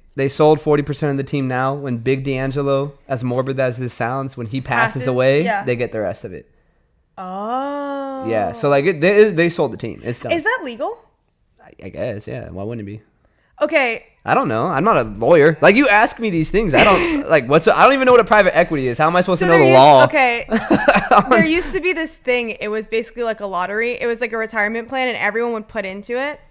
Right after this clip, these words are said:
Speaker 2: And then the last person standing got all the money.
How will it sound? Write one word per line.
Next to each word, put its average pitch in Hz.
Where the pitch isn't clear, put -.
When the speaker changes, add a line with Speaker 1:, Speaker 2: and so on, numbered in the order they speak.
Speaker 2:
And 220
then 220
the 208
last 196
person 220
standing 208
got 208
all 202
the 202
money. 180